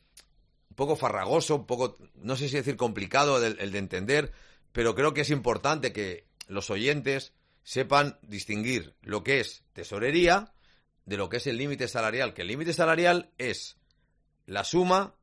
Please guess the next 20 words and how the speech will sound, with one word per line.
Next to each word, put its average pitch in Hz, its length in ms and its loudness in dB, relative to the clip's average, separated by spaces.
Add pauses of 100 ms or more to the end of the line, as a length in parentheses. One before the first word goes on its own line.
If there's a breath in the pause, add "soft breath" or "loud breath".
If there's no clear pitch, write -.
(520)
de 98 160 -2
la 95 140 0
ficha 147 320 0
del 98 120 0
jugador 160 600 4 (260)
más 147 540 0
la 117 160 -2
amortización. 104 760 -2 (380 soft breath)
Hay 139 160 2
jugadores 147 500 8
que 135 120 0
no 107 120 -2
tienen 104 200 -2
amortización. 90 800 -8 (420)
Todos 170 260 6
los 147 100 4
canteranos 131 680 0
no 120 200 -8
tienen 143 320 -2
amortización. 78 800 -10